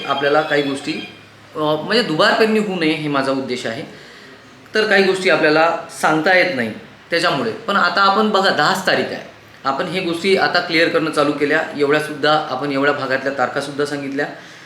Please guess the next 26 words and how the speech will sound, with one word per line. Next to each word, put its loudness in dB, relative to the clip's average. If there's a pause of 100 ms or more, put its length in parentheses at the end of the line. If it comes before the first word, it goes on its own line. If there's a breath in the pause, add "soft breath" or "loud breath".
(220 loud breath)
आता 2
त्यांचं 0
पुढचं, -6
पुढं -2
म्हणणं 0
असं -2
आहे, 2
"सतरा, -2
बावीस 0
असा -6
किती -6
वेळ 2
आहे -4 (340)
पीक -6
तग 0
धरू -2
शकते?" -8 (520 loud breath)
पण -2
हे -4
फार 2
क्लिअर 0
लिहिलेलं -4
नाही -6
आहे. -10 (240)
ठीक -8
आहे, -10